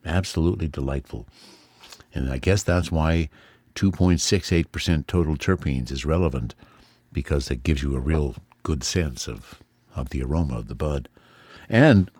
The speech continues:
also a very good sense of the size of the bud. This was, um, it was a little light. It was, actually came out at three point three instead of three point five.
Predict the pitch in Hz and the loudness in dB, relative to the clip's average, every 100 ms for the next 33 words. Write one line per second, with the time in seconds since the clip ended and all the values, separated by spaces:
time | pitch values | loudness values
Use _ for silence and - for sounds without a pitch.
0 | - 107 147 90 82 90 76 98 104 101 | 0 2 4 4 4 4 2 4 6 6
1 | 78 104 107 - 117 110 92 87 87 - | 4 2 2 2 0 0 -4 -2 -4 -2
2 | 110 113 67 64 - _ - _ - - | 0 0 -2 -4 -12 _ -20 _ -14 -4
3 | 73 69 71 65 76 92 92 90 78 87 | -2 0 0 2 0 2 4 4 2 0
4 | 76 73 65 64 - - - 143 123 143 | 0 0 -4 -8 -18 -20 -4 0 4 6
5 | 147 123 - 104 85 95 - 92 90 90 | 6 4 2 2 4 2 2 -2 0 0
6 | 98 90 - 98 95 90 80 - 95 82 | 0 -2 -2 0 2 2 0 -2 -2 0
7 | 73 - 82 71 80 - _ _ _ 78 | -2 0 0 0 -4 -8 _ _ _ -8
8 | - 85 76 87 78 76 78 69 65 71 | -2 -2 0 -2 0 0 0 -2 -2 -4